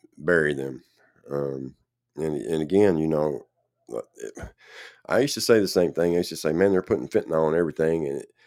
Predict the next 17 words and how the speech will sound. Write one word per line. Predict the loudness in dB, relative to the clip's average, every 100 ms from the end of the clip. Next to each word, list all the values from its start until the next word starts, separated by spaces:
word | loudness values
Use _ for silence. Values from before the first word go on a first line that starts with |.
| -20 -10
in | -2
some | 2 4
cases | 2 0 0
they | 4
are, | 6 6
I'm | 4
not | 2 2
gonna | 2
lie, | 2 2 0
these | -4 0
predators | 2 2 0 -4 -4 -10
will | -8
put | -2 0
it | 0
in | -4
stuff, | 0 0 0 -4 -20 -10
um, | -6 -4 -4 -6